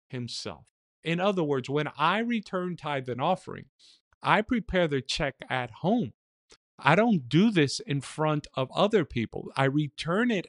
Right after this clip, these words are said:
at the church, but I prepare this at home. So this wasn't a weekly church service. This was when people can reconcile their books at home.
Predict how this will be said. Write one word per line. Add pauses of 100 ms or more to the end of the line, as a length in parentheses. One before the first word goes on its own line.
at
the
church, (320)
but
I
prepare
this
at
home. (380)
So
this
wasn't (120)
a
weekly
church
service. (180)
This
was
when
people
can
reconcile
their
books
at
home.